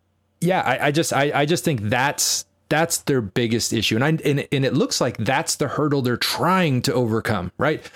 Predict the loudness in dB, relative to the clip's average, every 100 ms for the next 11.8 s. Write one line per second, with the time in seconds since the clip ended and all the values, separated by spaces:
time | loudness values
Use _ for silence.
0 | -6 0 0 0 0 2 2 2 2 0
1 | 0 -2 -4 -6 -10 -20 -20 _ -2 0
2 | -2 0 2 4 4 2 0 0 -2 -2
3 | 0 0 0 0 0 0 0 2 2 2
4 | 2 2 2 2 2 2 2 0 0 0
5 | 2 2 0 -2 _ _ _ _ -4 0
6 | 0 0 -2 0 -2 -2 0 2 2 2
7 | 2 0 0 0 0 0 -2 0 2 0
8 | -2 _ _ -2 0 2 2 2 2 2
9 | 2 0 -2 -2 -2 0 2 2 2 2
10 | 2 2 2 2 2 2 2 0 0 -2
11 | 0 2 2 0 0 -2 -2 -10